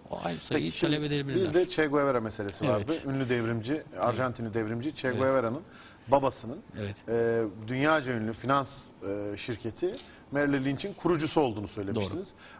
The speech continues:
Speaker 1: Doğru.
Speaker 2: E, birkaç izleyicimizden mailler geldi.
Speaker 1: Evet.
Speaker 2: E,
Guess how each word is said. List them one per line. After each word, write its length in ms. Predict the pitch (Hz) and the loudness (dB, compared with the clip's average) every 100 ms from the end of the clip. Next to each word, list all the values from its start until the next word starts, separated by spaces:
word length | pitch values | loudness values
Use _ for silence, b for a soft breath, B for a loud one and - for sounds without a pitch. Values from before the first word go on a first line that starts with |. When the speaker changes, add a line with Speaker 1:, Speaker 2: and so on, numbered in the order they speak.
| - | -6
Speaker 1:
Doğru. 260 | 123 120 120 | 0 2 2
Speaker 2:
E, 60 | |
birkaç 300 | 147 190 180 | 2 2 2
izleyicimizden 640 | 151 135 143 135 139 139 143 | -2 -2 -2 -2 -2 -2 0
mailler 380 | 143 143 127 110 | 0 0 0 2
geldi. 360 | 104 101 113 143 | 0 0 0 -2
Speaker 1:
Evet. 180 | 95 - B B | -4 -8 B B
Speaker 2:
E, 60 | - | -10